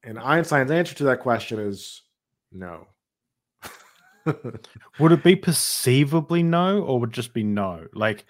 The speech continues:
Speaker 1: It would be perceivably no.
Speaker 2: Really?
Speaker 1: That the guy on the train would experience the lightning strike at A before he experienced the lightning strike at B.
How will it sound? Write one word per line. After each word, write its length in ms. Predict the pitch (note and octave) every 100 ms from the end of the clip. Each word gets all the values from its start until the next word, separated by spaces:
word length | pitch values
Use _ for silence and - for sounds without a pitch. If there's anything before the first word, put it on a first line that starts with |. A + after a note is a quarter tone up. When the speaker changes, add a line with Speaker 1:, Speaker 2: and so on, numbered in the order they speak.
| -
Speaker 1:
It 100 | C3+
would 140 | B2+
be 120 | B2+
perceivably 920 | A#2+ A#2 - C3 B2 A#2+ A2+ G2+ G2 F2+
no. 380 | F2+ E2+ E2+ G2 _ _ _ _ _ A#2+
Speaker 2:
Really? 760 | A#2+ D#3 G#3 A3+ F#3 G2+ F2+ - -
Speaker 1:
That 220 | C3 B2
the 80 | B2+
guy 320 | C3 C3 D#3+
on 160 | E3+ E3
the 80 | D3+
train 420 | - C#3 C3+ B2
would 120 | A#2+
experience 840 | A2+ - - - D3 D3+ D3+ D3
the 140 | - B2+
lightning 460 | B2 C3+ C3+ B2+
strike 380 | A#2+ - A#2 A#2
at 140 | A#2 - -
A 500 | F3+ D3 B2+ D#3 E3+ _ _
before 760 | - A2+ - - G3 F3+ D3+ B2+
he 160 | B2 B2+
experienced 560 | A#2 - B2+ A#2+ A2+
the 80 | A#2+
lightning 320 | A2+ A2+ A2
strike 300 | G#2 A2 G2+ G2
at 120 | -
B. 300 | F#2+ F2+